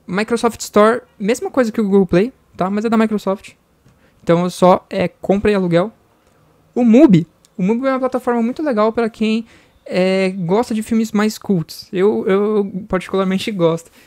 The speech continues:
E eles têm uma dinâmica no catálogo deles que é bem interessante, que eles vão mudando o catálogo deles todo dia. Todo dia tem um filme novo e vai tendo uma rotatividade esses fi-, entre esses filmes. Então, todo dia entra um filme e sai um filme também. Tem também o Crunchyroll,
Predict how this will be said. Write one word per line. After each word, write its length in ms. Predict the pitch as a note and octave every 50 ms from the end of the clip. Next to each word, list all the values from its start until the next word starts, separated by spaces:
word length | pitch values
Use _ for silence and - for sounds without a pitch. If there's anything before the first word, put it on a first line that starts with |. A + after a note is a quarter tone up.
| _ _ -
E 80 | F#3+
eles 140 | G3 G3 G#3+
têm 100 | - A3+
uma 140 | A3 A3 A3+
dinâmica 400 | G#3 G#3+ G#3 G#3+ G#3+ A3 G#3+ A#3
no 60 | A3
catálogo 400 | - A3 - A3 G#3 G3+ G3 F#3
deles 320 | F3 F#3 F#3 G3 G#3 G3+
que 100 | - -
é 40 | G3+
bem 120 | F#3 G3+ G#3+
interessante, 600 | A3+ - B3 C4 B3+ - A3 F#3+ F3 - - -
que 260 | - - F3 E3+ E3 _ _ - - - _ _ _ -
eles 1000 | - F3 F3+ G3 G3+ G3+ G3+ G3+ G3+ G3+ G3+ G3 G3 F#3+ F#3+ F#3 F3 - - - _ _ _ _ _ _ _ _ _ _ _ -
vão 280 | F#3+ F3+ E3+ G#3 A3+
mudando 400 | B3 C#4+ D4 A#3+ F#3 G3+ A3+ A#3
o 40 | A#3
catálogo 400 | - A#3 G#3 A#3+ G#3+ G3+ G3+ F#3+
deles 460 | F3 E3 F3+ F#3+ G#3 G#3 G3 - - _ _ _ _ _ _ -
todo 220 | G3+ G#3 G#3+ A#3+
dia. 200 | F#3 E3+ E3+ D#3+
Todo 200 | - F3+ G3+ A3+
dia 120 | F#3+ G#3
tem 120 | G#3 - G#3
um 40 | G3
filme 220 | - G#3 G3 G3
novo 460 | F3+ E3 E3 F3+ G3 G3+ G#3 G#3+ B3 C4+
e 400 | G3+ F#3+ F#3+ F#3+ F#3+ F#3+ - -
vai 160 | F#3 F3+ F#3 F3+
tendo 180 | - G#3 G3
uma 120 | G3 G3 G3
rotatividade 760 | G3 F#3+ - G3+ G3 - G3 G#3 G#3+ E3+ D#3+ D#3+ F3 F3+ E3
esses 260 | D#3 - - E3 -
fi-, 180 | - - D#3+ - -
entre 180 | E3+ E3+ -
esses 220 | F3 - - F3 -
filmes. 240 | - D#3+ D#3+ D#3 D#3+
Então, 240 | D#3+ - F3+ F3+ - - - _
todo 220 | - - G3 G#3+ A#3
dia 220 | G3 G3+ G#3+ G3
entra 280 | F#3+ G#3+ C4 - - C4
um 60 | A3+
filme 480 | - - G#3+ G#3+ A#3 C4 C#4 C4 C4 -
e 220 | A3+ F#3+ F#3+ G#3
sai 240 | G3+ - - G3 G#3
um 80 | A3 A3
filme 240 | - - G#3+ G#3+ G#3+
também. 280 | - A3+ G#3 D#3 - - _ _ -
Tem 100 | - A3+
também 280 | - B3+ B3 B3+ A#3+
o 260 | - A3 G#3+ A3+ A3+ G3+
Crunchyroll, 640 | - A3 G#3+ G#3 - - G3+ F3 E3 E3 F#3+ A#3